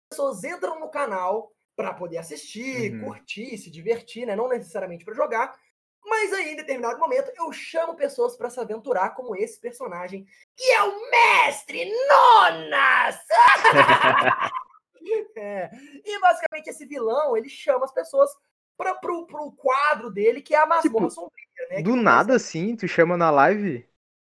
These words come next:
Speaker 1: Quando a galera chega, eu já tô no personagem, certo? Então, eu falo assim, "Senhoras e senhores, bem-vindos à Masmorra Sombria!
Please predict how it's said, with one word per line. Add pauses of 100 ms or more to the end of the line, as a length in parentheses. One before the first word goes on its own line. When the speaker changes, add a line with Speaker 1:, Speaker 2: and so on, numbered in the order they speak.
(240)
Speaker 1:
Quando
a
galera
chega,
eu
já
tô
no
personagem, (220)
certo? (500)
Então,
eu
falo
assim, (100)
"Senhoras
e
senhores, (580)
bem-vindos (140)
à
Masmorra
Sombria!